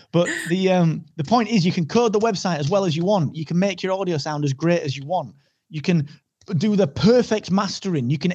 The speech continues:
edit it to in, within an inch of its life. You can make it N P R level.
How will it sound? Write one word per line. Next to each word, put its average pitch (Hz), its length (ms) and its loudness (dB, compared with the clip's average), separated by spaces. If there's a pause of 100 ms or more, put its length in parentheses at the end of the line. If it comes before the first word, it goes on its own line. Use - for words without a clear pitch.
edit 202 300 0
it 170 140 -8
to 170 160 0
in, 165 260 0
within 165 240 2
an 160 100 2
inch 202 260 2
of 170 100 -2
its - 160 -8
life. 143 500 -6
You 151 80 -18
can 160 140 -2
make 180 240 -4
it 165 140 -10
N 175 180 -8
P - 200 -12
R 175 220 -4
level. 131 300 -4